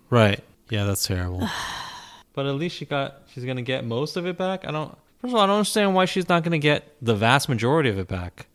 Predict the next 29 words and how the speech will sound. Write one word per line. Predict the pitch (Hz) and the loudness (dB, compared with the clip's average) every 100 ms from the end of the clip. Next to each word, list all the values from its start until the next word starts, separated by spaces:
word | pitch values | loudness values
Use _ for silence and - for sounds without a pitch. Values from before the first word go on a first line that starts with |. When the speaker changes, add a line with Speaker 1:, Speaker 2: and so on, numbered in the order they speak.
| _ | _
Speaker 1:
Is | - 143 | -6 2
Y | 156 175 | 6 6
G | 165 180 | 6 4
not | 175 175 | 6 4
culpable | - 156 175 175 185 | 4 4 4 2 2
for | 190 | 4
this? | 202 220 - - - - _ - _ | 4 4 2 -2 -6 -14 _ -20 _
Speaker 2:
They | 117 | 0
Speaker 1:
It's | 110 127 | 2 4
Speaker 2:
should | 127 | 8
Speaker 1:
their | 143 160 156 | 8 10 6
Speaker 2:
be. | - | 2
Speaker 1:
employee, | 135 123 - 135 117 131 165 127 143 151 147 | 0 2 4 4 6 6 6 4 4 0 -2
Speaker 2:
<laughs> | - 226 - | -4 -4 -2
Speaker 1:
right? | 247 - _ - - - | -4 -4 _ -14 -12 -4
Speaker 2:
Right. | 120 120 143 165 | 6 8 8 8
Speaker 1:
I | 143 | 4
mean, | 143 143 | 6 6
the, | 143 | 6
the | 139 143 | 6 2
employee | 127 - 165 160 165 165 | 2 2 4 6 6 4
is | 127 113 - - - _ | 4 0 -10 -18 -20 _
functioning | - - - 135 196 - 120 117 117 | -18 -4 0 2 2 2 2 2 2
as | 110 107 101 | 2 0 0
a, | 101 95 - _ _ - _ _ | 0 -2 -6 _ _ -20 _ _
as | 131 110 113 | 2 2 2
your | 113 131 151 | 6 6 6
employee, | 131 - 135 123 120 208 180 160 185 170 | 4 4 6 6 6 6 6 4 2 0
right? | 120 123 185 | 4 6 4